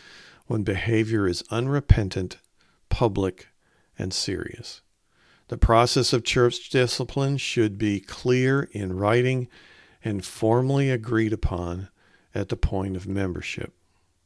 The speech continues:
The primary objective should always be lovingly restorative,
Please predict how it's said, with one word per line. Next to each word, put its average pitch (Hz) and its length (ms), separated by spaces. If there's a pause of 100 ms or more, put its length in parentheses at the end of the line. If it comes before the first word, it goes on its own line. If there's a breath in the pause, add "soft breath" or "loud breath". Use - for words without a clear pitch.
(440 soft breath)
The - 80
primary 117 540
objective 120 520
should - 240 (120)
always 110 560
be 92 180
lovingly 120 960 (560 loud breath)
restorative, 101 960